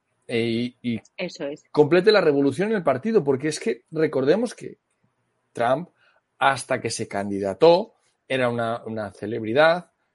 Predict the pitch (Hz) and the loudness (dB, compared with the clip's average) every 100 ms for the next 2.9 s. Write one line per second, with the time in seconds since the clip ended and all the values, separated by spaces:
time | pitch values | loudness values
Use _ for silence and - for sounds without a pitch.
0 | _ - 120 117 113 107 117 120 127 120 | _ -2 0 2 0 -4 -2 0 2 2
1 | 113 131 160 165 143 160 165 _ - 151 | 0 2 2 2 0 0 0 _ -10 -2
2 | 175 220 170 151 135 127 127 156 | 2 2 2 0 0 2 2 0